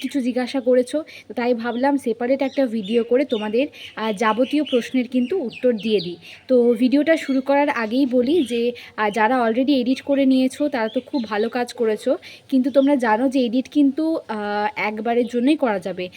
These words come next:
আর নাম, ফোন নাম্বার, ইমেল আইডি এগুলো কিন্তু এডিট করা যাবে না। বাকি যে যে others ডকুমেন্টসগুলো রয়েছে সেগুলো কিন্তু তোমরা এডিট করতে পারবে।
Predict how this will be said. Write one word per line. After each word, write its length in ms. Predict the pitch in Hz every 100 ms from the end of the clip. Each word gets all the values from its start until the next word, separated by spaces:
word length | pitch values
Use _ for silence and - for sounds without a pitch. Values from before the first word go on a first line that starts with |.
| - -
আর 220 | 196 196
নাম, 420 | 208 214 214 240
ফোন 260 | 233 - 226
নাম্বার, 440 | 233 233 233 240
ইমেল 220 | 220 240
আইডি 220 | 247 240 277
এগুলো 200 | 214 233
কিন্তু 240 | 254 247
এডিট 260 | 226 220 -
করা 220 | 247 247
যাবে 300 | 214 196 220
না। 140 | 330
বাকি 400 | 285 202 - 311
যে 140 | 277 262
যে 120 | 277
others 400 | 208 214 262 254
ডকুমেন্টসগুলো 680 | 226 214 262 277 262 262 269
রয়েছে 300 | 196 190 440 - - -
সেগুলো 380 | - 254 226 262
কিন্তু 240 | 269 254
তোমরা 280 | 277 233 262
এডিট 260 | 339 220 220
করতে 300 | 226 220 285
পারবে। 360 | 226 175 170